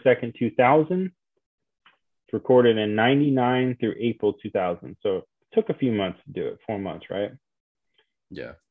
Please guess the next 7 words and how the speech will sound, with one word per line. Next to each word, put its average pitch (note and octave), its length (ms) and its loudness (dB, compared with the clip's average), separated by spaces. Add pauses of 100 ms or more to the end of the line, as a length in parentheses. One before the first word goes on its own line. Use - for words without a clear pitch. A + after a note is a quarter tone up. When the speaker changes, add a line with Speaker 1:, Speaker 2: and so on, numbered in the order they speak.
(840)
Speaker 1:
And C3 500 2 (720)
I D3+ 420 4
think, A#2+ 320 -2 (1080)
well, A#2 160 8
I A2 120 4
know G#2+ 260 4
this, F2+ 180 0